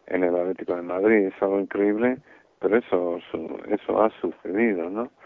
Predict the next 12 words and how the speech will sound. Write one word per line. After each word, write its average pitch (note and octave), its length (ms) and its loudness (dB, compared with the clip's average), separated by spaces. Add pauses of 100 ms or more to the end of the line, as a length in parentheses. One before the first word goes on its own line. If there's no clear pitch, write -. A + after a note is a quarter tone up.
(640)
Pero F2+ 300 6
la F2 240 -2
afición G2 440 -2
del G2 160 6
Atleti G2 440 2
yo F#2+ 140 0
creo G2+ 380 0
que, F2+ 520 -8 (100)
que F#2+ 280 2
es F#2 60 -2 (440)
una F#2 260 2
afición, G2 560 0